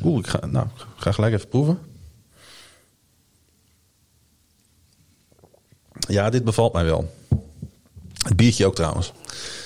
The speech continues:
En, ehm, eh, de, de <laughs> Ron Rivera die ging, eh, met de two-point conversion attempt natuurlijk voor de winst.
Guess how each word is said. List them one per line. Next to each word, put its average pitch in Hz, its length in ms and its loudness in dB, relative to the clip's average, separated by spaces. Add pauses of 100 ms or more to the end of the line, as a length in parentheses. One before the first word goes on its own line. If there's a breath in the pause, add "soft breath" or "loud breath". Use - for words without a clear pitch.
(160 loud breath)
En, 117 300 6
ehm, 110 340 6 (420)
eh, 107 100 0
de, 98 520 4
de 104 300 2
<laughs> - 0 - (260)
Ron 127 180 6
Rivera 117 500 4
die 101 140 0
ging, 107 320 4
eh, 98 100 4 (480 loud breath)
met - 120 2
de 117 80 2
two-point 135 380 4
conversion 113 500 4
attempt 98 280 2
natuurlijk 98 260 0
voor 107 100 2
de 98 80 2
winst. - 480 0